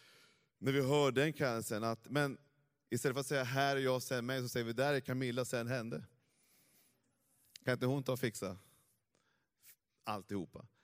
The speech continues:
Eller, "Där är pastorn, sänd pastorn." Men tänk om vi kunde säga, "Här är jag.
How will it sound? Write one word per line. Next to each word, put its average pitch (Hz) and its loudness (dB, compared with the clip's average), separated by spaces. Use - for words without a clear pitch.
Eller, 123 2
"Där 143 4
är 139 0
pastorn, 131 -2
sänd 131 -4
pastorn." 143 -4
Men - -8
tänk 165 2
om 156 0
vi 151 -2
kunde 147 -2
säga, 135 0
"Här 156 -4
är 170 -4
jag. 160 -4